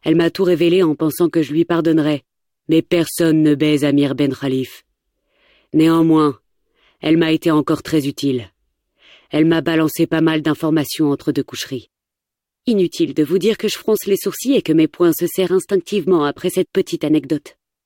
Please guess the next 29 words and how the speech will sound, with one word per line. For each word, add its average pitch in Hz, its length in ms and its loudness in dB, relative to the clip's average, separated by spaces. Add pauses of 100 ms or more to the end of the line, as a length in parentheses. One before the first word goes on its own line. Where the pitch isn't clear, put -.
(680)
T'es 254 100 2
répugnant, 220 540 2 (920)
je 185 140 0
crie 185 340 0
en 139 80 0
le 170 60 2
fusillant 165 440 0
du 151 120 0
regard. 151 420 -4 (960)
Il 220 180 2
hausse 180 200 -2
les 165 200 0
épaules. 156 340 0 (920)
Tu 135 140 -8
sais, 147 300 0
Chiara, 127 480 -6 (440)
quand 156 180 0
Amir 160 380 2
Junior 165 420 2
est 151 120 -2
à 147 80 -2
l'intérieur 151 520 2
d'une 139 180 -2
femme, 139 400 -4 (380)
elle 156 160 0
devient 160 360 2
très 165 200 -2
vite 135 160 -8
faible, 131 480 -4